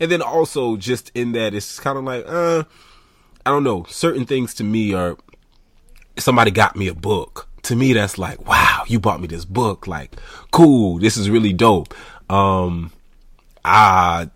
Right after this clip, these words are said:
even if it's like you gifted me something. Uh, I've had somebody gift me, like, an album, um, because I still buy music, and they'll be like, "Oh, I know that you like this album. I heard you haven't bought it yet. I'm gonna gift you this album." Or bought me, like, an iTunes gift card. To me, that kind of stuff is like,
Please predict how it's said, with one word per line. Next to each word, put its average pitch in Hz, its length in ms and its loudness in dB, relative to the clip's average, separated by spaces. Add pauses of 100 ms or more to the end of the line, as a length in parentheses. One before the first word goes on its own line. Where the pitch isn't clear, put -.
even 170 280 2
if 120 80 0
it's 120 160 -4
like 98 180 0
you 107 100 -2
gifted 113 460 -2
me 95 140 -4
something. 82 580 -8
Uh, 87 240 -6
I've 95 140 -8
had 110 260 0
somebody 104 320 -2
gift 101 380 -4
me, 98 120 -6
like, 92 220 -6
an 80 140 -10
album, 87 560 0 (460)
um, 92 180 -6
because 92 160 -8
I 98 80 -4
still 107 320 -2
buy 92 240 0
music, 90 360 -8
and 87 80 -10
they'll 95 80 -8
be 98 100 -8
like, 90 200 -6
"Oh, 117 220 0
I 104 80 2
know 107 160 -4
that 101 160 -8
you 101 60 -10
like 90 180 -6
this 90 200 -14
album. 90 420 -4
I 85 40 -12
heard 92 220 -8
you 90 100 -12
haven't 90 260 -12
bought 87 220 -8
it 85 60 -14
yet. 82 160 -14
I'm 85 60 -10
gonna 90 120 -8
gift 87 280 -12
you 87 60 -10
this 82 260 -14
album." 78 440 -12 (300)
Or 113 120 -6
bought 113 280 0
me, 104 80 -4
like, 95 160 -6
an - 160 -16
iTunes 104 520 -8
gift 95 220 -8
card. - 240 -8
To 127 100 -4
me, 147 200 -2
that 120 260 -6
kind 117 180 -2
of 104 80 -6
stuff 104 220 -6
is 90 120 -12
like, 90 220 -8